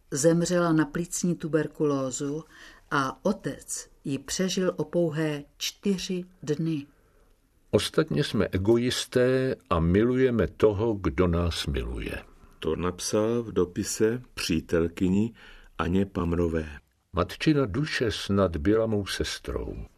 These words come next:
Speaker 3: Anna Pamrová, přítelkyně. Konečně se dostáváme od Tajemných dálek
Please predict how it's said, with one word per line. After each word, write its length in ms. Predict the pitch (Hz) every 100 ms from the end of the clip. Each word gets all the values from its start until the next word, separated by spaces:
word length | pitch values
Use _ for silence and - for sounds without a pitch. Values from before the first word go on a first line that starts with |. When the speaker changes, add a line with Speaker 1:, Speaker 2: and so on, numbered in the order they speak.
| _ _ - - - - -
Speaker 3:
Anna 280 | - 92 101
Pamrová, 720 | - 107 107 104 87 82 78 - _ _
přítelkyně. 800 | - 101 98 104 90 - 82 78 - _ _ -
Konečně 560 | 92 101 - - 95
se 180 | - 92
dostáváme 760 | 90 87 104 95 92 92 92 98
od 380 | 87 - - - - - - -
Tajemných 540 | 87 80 78 82 80 -
dálek 680 | 82 82 85 87 90 -